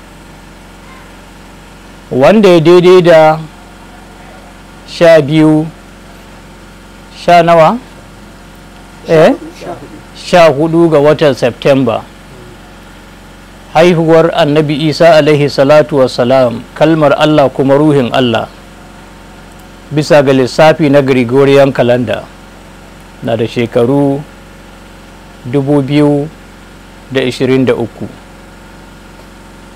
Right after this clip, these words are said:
Allah Maɗaukakin Sarki cikin yarda ta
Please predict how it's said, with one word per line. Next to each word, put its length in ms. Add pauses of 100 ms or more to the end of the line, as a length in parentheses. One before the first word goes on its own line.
(140)
Allah 240
Maɗaukakin 560
Sarki 640 (1700)
cikin 320
yarda 400
ta 160